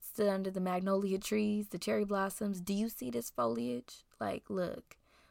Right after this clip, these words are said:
we are definitely past the Mason-Dixon line, period. So I consider it the South. But anyways,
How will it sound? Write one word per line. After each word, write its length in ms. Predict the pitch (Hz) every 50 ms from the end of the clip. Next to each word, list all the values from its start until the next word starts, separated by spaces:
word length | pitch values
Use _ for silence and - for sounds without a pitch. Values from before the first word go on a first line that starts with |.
| _ -
we 80 | 226 202
are 80 | 190
definitely 320 | 185 190 185 185 - 196 190
past 380 | 175 - 190 180 185 185 -
the 60 | - 202
Mason-Dixon 680 | 185 185 185 180 - 202 180 185 185 180 - - 190 185
line, 240 | 180 180 175 175
period. 720 | 180 - - - 202 190 185 175 185 208 214 - - - - - -
So 360 | - - - - 202 214 - - - - - - - - - - -
I 120 | - - 180
consider 340 | - 175 180 - - 180 175
it 140 | 180 196
the 80 | - -
South. 180 | - 196 185 175 -
But 80 | 233
anyways, 320 | 269 302 269 202 185 190